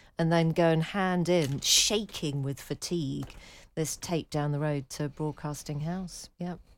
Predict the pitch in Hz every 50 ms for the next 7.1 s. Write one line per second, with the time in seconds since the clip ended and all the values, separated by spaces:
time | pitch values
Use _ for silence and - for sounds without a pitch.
0 | _ _ - 170 170 165 165 - - 160 147 147 175 185 165 139 117 - - -
1 | - 165 170 190 208 202 175 139 - - - - - - 117 - - 110 120 -
2 | - 131 143 156 175 175 - - - - - - - - - - - - - -
3 | - - - - - - - - - - - - - - - - - - - 339
4 | 285 - - - _ - - - - - - - - - - - - - - 320
5 | 285 214 190 - 262 269 262 - 311 311 - 277 - - 233 226 233 247 226 -
6 | - - - - - - 240 220 202 202 196 202 202 202 202 185 143 127 123 120
7 | 117 113